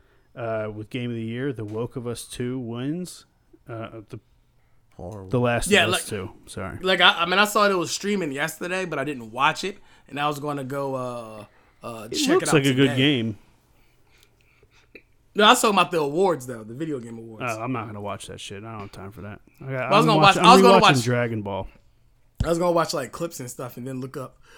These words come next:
Speaker 3: all the winners and all that.
Speaker 2: By the way, did you watch any of the Street Fighter, uh, cartoons or anything?
Speaker 3: I think I seen one of the movies.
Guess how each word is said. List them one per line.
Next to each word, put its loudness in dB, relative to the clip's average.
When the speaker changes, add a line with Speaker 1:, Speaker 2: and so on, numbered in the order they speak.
Speaker 3:
all -4
the -8
winners -10
and -12
all -10
that. -10
Speaker 2:
By 0
the 6
way, 6
did -2
you 2
watch 4
any -2
of -2
the 0
Street -4
Fighter, 0
uh, -4
cartoons -4
or -8
anything? -12
Speaker 3:
I 0
think 4
I 4
seen 0
one 0
of -2
the 0
movies. -8